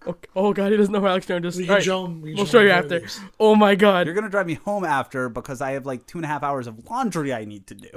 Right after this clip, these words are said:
Speaker 1: Yes.
Speaker 2: We are.
Speaker 3: But
Speaker 1: Right.
Speaker 3: no, so the, the best way to think about it as, is you as a player, like, you, Vinny, know that your character is the main character.
Speaker 1: But he doesn't know that.
Speaker 3: But why would your character know that?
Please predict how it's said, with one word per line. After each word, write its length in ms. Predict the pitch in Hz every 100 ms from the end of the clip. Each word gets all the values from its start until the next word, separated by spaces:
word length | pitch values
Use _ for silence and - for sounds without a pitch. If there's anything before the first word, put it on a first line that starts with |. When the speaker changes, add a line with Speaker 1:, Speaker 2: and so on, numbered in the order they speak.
| -
Speaker 1:
Yes. 380 | 143 104 - - _ _ _
Speaker 2:
We 100 | 196
are. 160 | 185 117 _ _
Speaker 3:
But 140 | 135 131
Speaker 1:
Right. 200 | 156 - _ _
Speaker 3:
no, 260 | 165 113
so 300 | 110 170 151
the, 180 | 151 165
the 180 | 160 165
best 240 | 156 202 -
way 100 | 185
to 80 | 156
think 220 | 151 139
about 260 | 131 131
it 160 | 120 123
as, 360 | 127 123 117 113 127
is 480 | 123 117 113 - 131
you 380 | 131 196 220
as 320 | 214 156 143 -
a 380 | 143 139 123 - _ _ _
player, 440 | - 180 131 98 76
like, 300 | 120 113 127
you, 260 | 143 185
Vinny, 480 | 170 208 143 107 107 _ _ _ -
know 380 | 131 160 175
that 320 | 160 143 - _ _
your 380 | 117 123 175 170
character 480 | - 170 147 143 131
is 240 | 143 135
the 80 | 143
main 240 | 131 117
character. 480 | 110 127 110 - - _
Speaker 1:
But 80 | 165
he 60 | 208
doesn't 180 | 175 139
know 120 | 117
that. 160 | 98 _
Speaker 3:
But 300 | 131 147 143
why 340 | 131 147 190 214
would 220 | 185 156
your 100 | 151
character 600 | - - 147 123 - 107
know 160 | 95 92
that? 220 | _